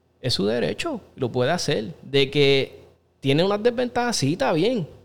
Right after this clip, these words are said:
pero de que rápido lo juzguemos, que como que lo hacen sentir como si estuviera haciendo algo ilegal.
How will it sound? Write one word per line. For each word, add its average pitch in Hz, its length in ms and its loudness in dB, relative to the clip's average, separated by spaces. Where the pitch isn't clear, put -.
pero 131 280 2
de 127 180 -2
que 131 340 0
rápido 185 280 0
lo 208 120 2
juzguemos, 180 520 0
que 131 220 -4
como 147 220 -2
que 151 80 0
lo 147 100 2
hacen 226 320 0
sentir 220 380 -2
como 220 240 0
si 170 100 -2
estuviera 143 240 0
haciendo 190 220 2
algo 196 180 2
ilegal. 185 500 4